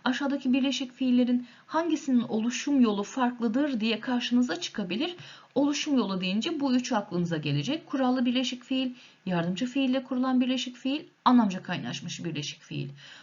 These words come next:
Baka kalmak kelimesini, yani baka kaldık kelimesini inceleyelim.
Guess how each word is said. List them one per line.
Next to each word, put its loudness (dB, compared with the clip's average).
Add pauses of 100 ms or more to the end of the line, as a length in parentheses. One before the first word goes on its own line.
(120)
Baka 0
kalmak 2
kelimesini, 0
yani -2
baka -4
kaldık 0 (480)
kelimesini 0
inceleyelim. -2